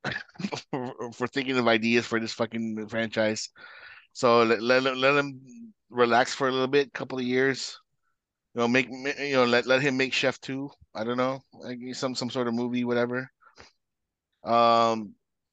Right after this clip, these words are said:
have, uh, Pedro Pascal do a fucking, uh, remake or a reboot of Princess Bride. He can, he makes a perfect Inigo Montoya, and I would, I would fucking vouch for that if, if that's the case,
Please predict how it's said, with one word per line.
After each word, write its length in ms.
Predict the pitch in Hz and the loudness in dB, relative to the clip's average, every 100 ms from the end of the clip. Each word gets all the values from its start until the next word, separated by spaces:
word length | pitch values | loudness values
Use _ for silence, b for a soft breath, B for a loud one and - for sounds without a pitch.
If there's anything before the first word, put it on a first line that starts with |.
| b b _ _ _ _ _ _ | b b _ _ _ _ _ _
have, 240 | 120 120 123 | 0 2 2
uh, 140 | 120 | 2
Pedro 260 | 135 131 127 | 0 -2 -2
Pascal 500 | 131 - 135 131 127 | -4 0 2 4 2
do 280 | 127 127 | -2 0
a 480 | 117 113 110 110 107 | 2 4 4 2 -2
fucking, 460 | 107 131 120 117 113 | -6 -8 -6 -6 -4
uh, 180 | 107 107 | -2 -2
remake 480 | 117 120 127 127 - - - | 0 0 0 -2 -8 -20 -8
or 340 | 113 113 113 | -2 0 0
a 40 | 113 | 0
reboot 420 | 120 117 131 139 | -2 -4 -4 -4
of 200 | 107 110 | -6 -6
Princess 320 | - 120 123 | -6 -8 -10
Bride. 320 | 110 113 123 131 | 0 2 2 -2
He 160 | 123 | -12
can, 200 | 120 117 110 | -8 -8 -8
he 400 | 113 117 107 101 | -10 -8 -8 -4
makes 280 | 117 120 113 | -2 -2 -6
a 40 | |
perfect 420 | - 123 120 117 | -4 -4 -2 -6
Inigo 360 | 110 117 117 113 | -6 -6 -4 -4
Montoya, 500 | 110 107 110 123 165 _ _ _ _ _ _ _ _ | -6 -8 -8 -8 -10 _ _ _ _ _ _ _ _
and 400 | 98 104 107 101 98 | -12 -10 -8 -8 -4
I 100 | 110 | 0
would, 200 | 113 101 | 0 0
I 100 | 110 | 0
would 120 | 110 | 0
fucking 340 | 120 - 107 | -4 -4 -4
vouch 260 | 98 107 - | -2 -2 -4
for 160 | 117 | -6
that 220 | 113 123 - _ | -4 -4 -6 _
if, 240 | 101 - | -14 -8
if 160 | 110 107 | -8 0
that's 220 | 113 - | 0 0
the 100 | 117 | -6
case, 440 | - 117 135 - | -4 -4 -6 -12